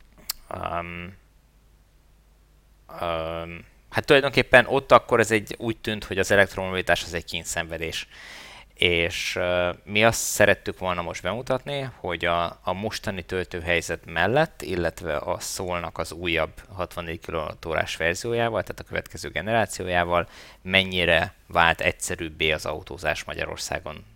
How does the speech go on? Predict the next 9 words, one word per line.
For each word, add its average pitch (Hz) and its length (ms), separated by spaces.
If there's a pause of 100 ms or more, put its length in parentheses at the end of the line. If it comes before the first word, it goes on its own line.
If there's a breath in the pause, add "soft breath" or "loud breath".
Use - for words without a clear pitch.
(100)
ö, - 60 (600)
elektromos - 560
meghajtással. - 800 (440 loud breath)
Tulajdonképpen 87 460
ez 82 160
volt 78 160
az 78 120
egész, - 460
ö, 78 320